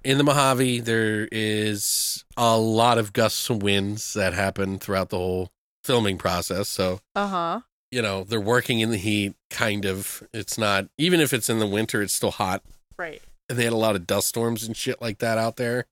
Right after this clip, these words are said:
Speaker 2: Mm-hmm.
Speaker 1: which made it kinda difficult for them.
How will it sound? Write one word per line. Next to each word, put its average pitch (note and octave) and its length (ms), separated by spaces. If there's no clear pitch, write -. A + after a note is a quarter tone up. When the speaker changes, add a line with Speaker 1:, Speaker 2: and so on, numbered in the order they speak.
Speaker 2:
Mm-hmm. F#3 380
Speaker 1:
which A#2+ 220
made G#2+ 160
it G2+ 120
kinda G2+ 300
difficult F#2+ 640
for F#2+ 240
them. F2 300